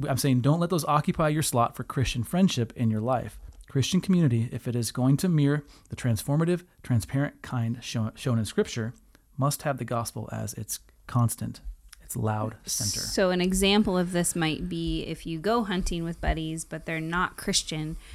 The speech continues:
Speaker 2: you're probably not gonna ask them or seek out any marital advice or parenting advice from them.
Speaker 1: Though they might
Speaker 2: Though they
Speaker 1: somehow
Speaker 2: might seek
Speaker 1: offer
Speaker 2: it out
Speaker 1: some.
Speaker 2: from, yeah, or they might seek
Speaker 1: And
Speaker 2: it from you, which is great.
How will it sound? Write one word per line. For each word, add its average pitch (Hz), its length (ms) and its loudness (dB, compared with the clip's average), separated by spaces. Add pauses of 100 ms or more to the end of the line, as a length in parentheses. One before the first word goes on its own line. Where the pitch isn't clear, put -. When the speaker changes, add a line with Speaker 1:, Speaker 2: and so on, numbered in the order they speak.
(220)
Speaker 2:
you're 202 120 2
probably 208 360 4
not 226 180 2
gonna 247 160 0
ask 262 400 0
them 196 400 0 (100)
or 196 140 -2
seek 190 260 0
out 175 260 2
any 180 200 0
marital 160 380 -2
advice 185 360 -2
or 240 60 -4
parenting 262 460 -2
advice 131 540 -4 (360)
from 185 260 2
them. 190 280 2
Speaker 1:
Though 175 200 10
they 170 140 8
might 160 340 4
Speaker 2:
Though 190 140 0
they 185 80 0
Speaker 1:
somehow 139 280 8
Speaker 2:
might 123 60 6
seek 117 80 4
Speaker 1:
offer 123 140 6
Speaker 2:
it - 20 2
out - 140 0
Speaker 1:
some. 131 280 -2
Speaker 2:
from, - 80 -10
yeah, 220 260 4
or 202 240 6
they 220 120 4
might 226 180 2
seek 143 120 6
Speaker 1:
And 131 120 6
Speaker 2:
it 185 80 0
from 185 160 -2
you, 170 160 -2
which 196 200 -2
is 185 140 -4
great. 170 340 -4